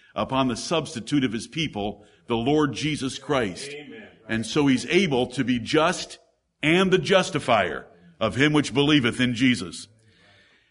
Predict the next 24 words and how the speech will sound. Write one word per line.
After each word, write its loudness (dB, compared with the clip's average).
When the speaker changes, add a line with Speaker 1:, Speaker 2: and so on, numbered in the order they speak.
Speaker 1:
And, 2
and 4
with 4
the -2
thought 6
of 4
that 6
mercy, 2
and 0
we're 4
gonna 4
see 2
the 6
word 4
mercy 2
several 0
times 2
this -2
morning 4
from 2
Romans 2
chapter -2
eleven, 0
then 2